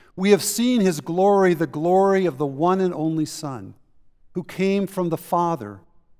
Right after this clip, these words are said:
full of grace and truth." Grace,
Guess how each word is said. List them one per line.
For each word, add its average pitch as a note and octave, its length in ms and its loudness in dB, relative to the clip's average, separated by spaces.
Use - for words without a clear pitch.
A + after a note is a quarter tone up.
full A#2+ 720 -4
of B2 240 -8
grace B2+ 800 -8
and G#2+ 180 -10
truth." - 600 -18
Grace, - 840 -8